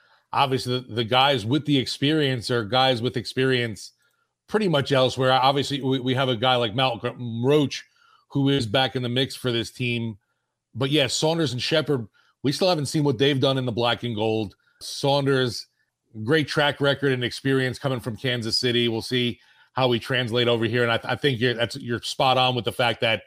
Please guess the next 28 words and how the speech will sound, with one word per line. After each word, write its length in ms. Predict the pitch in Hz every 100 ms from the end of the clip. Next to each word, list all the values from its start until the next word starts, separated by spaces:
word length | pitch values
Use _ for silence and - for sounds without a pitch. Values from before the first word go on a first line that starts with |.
| _ _ -
he's 160 | 175 156
gonna 160 | 135
be 160 | 135 139
the 140 | 123
voice, 360 | 104 143 131 -
that 220 | 120 110
leader 280 | 139 131 123
of 120 | 110
this 180 | 123 -
group. 440 | 120 127 120 - _ _ _ _
Yeah, 220 | 139 131 104
d-, 360 | 123 117 - 131 120
definitely 400 | 160 - 135 127
m-, 160 | 127 131
mentoring 500 | 135 147 139 143 127
these 160 | 120 101
guys. 380 | 120 120 113
And 240 | 123 120 110 _ _ _ _ _ -
I, 200 | 143 156 143
I 60 |
mean, 340 | 143 143 139 139
obviously, 960 | 135 151 156 127 139 147 147 143 117 _ _ _ _ _ _ _
we, 160 | 131 135
we 140 | 139
haven't 320 | 135 175 170 135
seen 360 | - 160 151
these 260 | 139 135 117
defensive, 1000 | 104 143 135 147 139 127 127 123 107